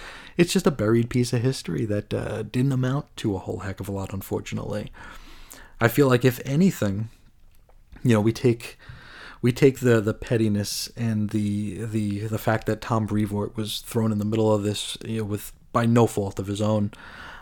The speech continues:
Um, this should have been something to start up dis-, to open up discussions. This should have been something where, this should have been like a flag, you know, like a flag on the play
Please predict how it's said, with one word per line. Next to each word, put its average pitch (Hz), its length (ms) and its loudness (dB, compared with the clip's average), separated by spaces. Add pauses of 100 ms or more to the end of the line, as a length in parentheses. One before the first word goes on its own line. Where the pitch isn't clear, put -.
Um, 104 520 2 (540)
this 127 280 -2 (200)
should - 380 2
have 127 160 4
been 110 320 2
something 107 460 -2
to 98 160 -6
start 98 340 -4
up - 160 -14
dis-, - 320 -6
to 151 120 0
open 165 240 4
up 110 120 2
discussions. - 680 -6 (640)
This 123 140 4
should 139 220 4
have 120 80 2
been 117 140 2
something 110 580 -2
where, 101 420 0 (1300)
this 139 160 4
should 139 140 6
have 123 80 4
been 117 140 4
like 113 140 2
a 107 60 6
flag, 101 540 -4 (140)
you 113 60 -6
know, 107 160 -2
like 104 200 -6
a 110 80 -4
flag 110 420 0
on 117 220 4
the 104 80 -4
play 101 500 0